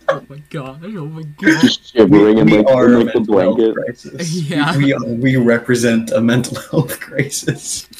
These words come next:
Speaker 2: The F B I will be coming just tomorrow
Speaker 1: We
Speaker 2: morning.
Speaker 1: all should be in an institution.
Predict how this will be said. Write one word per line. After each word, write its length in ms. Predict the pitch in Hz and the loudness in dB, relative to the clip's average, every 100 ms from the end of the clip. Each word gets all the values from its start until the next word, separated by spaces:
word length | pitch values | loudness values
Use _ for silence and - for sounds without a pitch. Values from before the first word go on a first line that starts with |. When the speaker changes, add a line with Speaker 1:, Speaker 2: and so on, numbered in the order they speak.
| - - | -20 -8
Speaker 2:
The 160 | 104 107 | -2 0
F 80 | 107 - | 0 0
B 100 | 104 | 0
I 100 | 98 | 2
will 140 | 98 | 2
be 120 | 98 | 0
coming 420 | 95 98 95 95 98 | -2 0 -2 -2 -2
just 320 | 113 107 - | -2 -2 -6
tomorrow 300 | 101 95 92 | -6 -4 -4
Speaker 1:
We 40 | |
Speaker 2:
morning. 340 | 92 92 95 95 | -6 -6 -6 -6
Speaker 1:
all 180 | 120 | -10
should 240 | 120 - 117 | -10 -12 -12
be 120 | 113 | -12
in 120 | 110 | -12
an 120 | 110 | -14
institution. 720 | 104 107 120 110 104 - 107 | -16 -18 -18 -18 -18 -18 -16